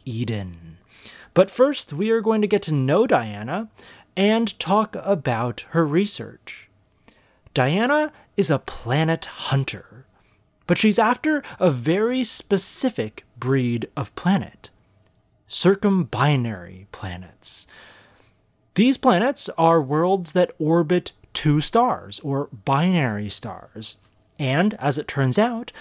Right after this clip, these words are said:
for reasons that Diana will describe later, they're much harder to find than planets orbiting just one star.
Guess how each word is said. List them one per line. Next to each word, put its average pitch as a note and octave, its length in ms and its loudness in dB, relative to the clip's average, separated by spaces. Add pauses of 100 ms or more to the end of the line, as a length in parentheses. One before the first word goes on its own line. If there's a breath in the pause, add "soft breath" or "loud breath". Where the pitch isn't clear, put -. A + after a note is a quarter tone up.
(120 loud breath)
for - 180 0
reasons C#3 460 4
that A#2 180 -4
Diana B2+ 400 -2
will B2+ 120 0
describe B2 600 0
later, F3+ 480 0 (540 loud breath)
they're G3+ 180 6
much B3+ 360 0
harder G3+ 640 0
to D3+ 100 -4
find B2+ 680 -2 (100)
than B2+ 220 -2
planets - 880 -2
orbiting B2 480 0
just A#2 400 -6
one D3+ 460 0
star. - 720 -10